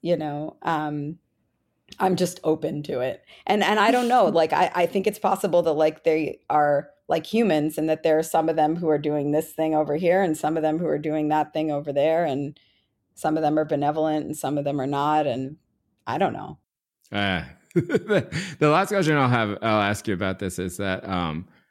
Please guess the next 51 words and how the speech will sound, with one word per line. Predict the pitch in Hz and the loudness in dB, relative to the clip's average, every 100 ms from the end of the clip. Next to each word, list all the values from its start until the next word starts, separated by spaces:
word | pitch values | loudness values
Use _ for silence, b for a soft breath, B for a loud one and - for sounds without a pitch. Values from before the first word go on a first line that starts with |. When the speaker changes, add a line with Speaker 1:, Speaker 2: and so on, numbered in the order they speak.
| b b b _ _ | b b b _ _
Speaker 3:
I | 135 | -2
don't | 127 | 2
know. | 113 | 2
Did | 104 113 | 2 2
you, | 131 117 - - | 0 -2 -6 -12
did | 127 | -4
you | 135 | 0
see | 165 | 0
Trump | 117 117 107 98 | 0 0 0 -2
recently | 104 101 98 107 95 90 | -4 -4 -4 -4 -2 -2
was | 85 | -4
saying, | - 85 82 82 98 _ _ | -6 -4 -4 -4 -8 _ _
"Hey, | 98 98 | -4 -2
if | 95 | -2
I'm, | 95 90 | -2 -4
pre-," | 104 101 | -6 -4
he, | 101 95 - _ | -2 -2 -6 _
he | - 98 | -6 -6
threatened | 98 98 92 | -2 -2 0
it | 92 | -2
again. | 87 82 82 | -4 -4 -4
He | 87 | -6
said, | 82 82 | -6 -8
"If | 80 | -6
I'm | 85 85 | -6 -6
president, | 87 82 85 82 | -6 -6 -6 -6
I'm | 82 | -6
gonna | 82 80 | -6 -8
release | 76 82 82 | -6 -8 -8
all | 78 | -8
the | 78 | -10
J | 78 78 | -10 -8
F | 76 - | -8 -4
K | 175 | -2
Speaker 1:
Yes. | 147 165 | 0 -4
Speaker 3:
stuff." | - 80 82 - | -8 -10 -10 -10
And | 87 | -6
I | 90 87 | -4 -6
was | 85 | -8
just | 90 90 | -12 -12
like, | 90 | -12
"Dude, | - 120 101 | -8 -8 -6
you | 120 | -6
didn't | 156 151 | -6 -6
do | 143 | -8
it | 110 | -8
last | 92 98 135 - | -6 -6 -6 -10
time." | - 62 - B | -12 -14 -14 B
Speaker 1:
I | 170 | -4
Speaker 3:
Also, | 180 214 190 | 0 2 2
Speaker 1:
know. | 147 | 0